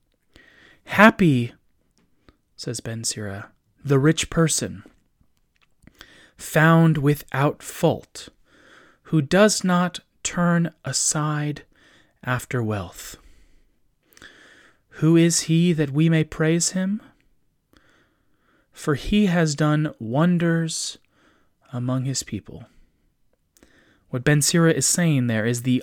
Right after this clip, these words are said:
honorable rich person does not pursue profit, but rather uses his wealth or her wealth for the benefit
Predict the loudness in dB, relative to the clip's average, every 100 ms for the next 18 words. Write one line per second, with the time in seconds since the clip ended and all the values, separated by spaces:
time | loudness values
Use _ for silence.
0 | 2 4 6 4 4 4 2 0 -2 -4
1 | -2 -2 -4 -8 -18 -20 -20 _ 2 6
2 | 6 6 2 4 4 4 0 -4 -18 _
3 | -8 -6 -4 -6 -4 -6 -6 -8 -16 -18
4 | -20 _ _ _ _ _ _ _ _ _
5 | _ _ _ _ _ _ _ -2 0 4
6 | 6 6 6 4 4 4 8 8 8 6
7 | 2 2 -6 -12 _ _ _ _ -4 -2
8 | -2 -2 0 0 -2 -6 -16 -20 -20 _
9 | _ _ _ -6 -4 -2 0 2 2 2
10 | 0 -2 -8 -18 -20 -20 _ _ _ _
11 | _ -8 -4 -4 -2 0 0 -2 -6 -8
12 | -8 -16